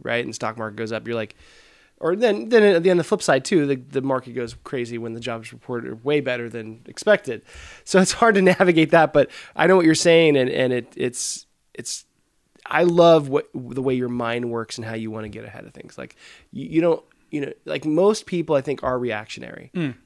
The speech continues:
Speaker 1: and, and, and I think that probably comes back to some of your, your, your, uh, disciplines that you have in your life. I think you said
Speaker 2: Mm-hmm.
Speaker 1: you meditate.
Speaker 2: Every
Speaker 1: So when
Speaker 2: morning.
Speaker 1: you, when you take time for yourself, like, when, it, what, another thing about that is you're not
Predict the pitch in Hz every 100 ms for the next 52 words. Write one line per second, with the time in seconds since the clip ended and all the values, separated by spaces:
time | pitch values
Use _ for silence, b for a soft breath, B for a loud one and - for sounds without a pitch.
0 | _ 190 127 131 123 113 - 127 127 127
1 | 123 B B B B _ 147 190 180 151
2 | 170 151 143 143 131 123 127 123 131 123
3 | 117 120 - 120 120 117 - 117 110 107
4 | 107 107 101 _ _ _ _ - _ -
5 | 135 - 143 - 147 147 151 147 151 160
6 | 160 160 151 135 123 131 113 117 120 123
7 | - 139 143 - B - 127 127 165 175
8 | 208 254 233 - 202 254 277 262 262 -
9 | 202 208 190 160 139 - 127 156 214 -
10 | - - 127 - B B B 151 175 _
11 | _ 190 185 180 190 196 190 196 196 240
12 | 220 175 143 123 135 127 127 143 143 143
13 | 139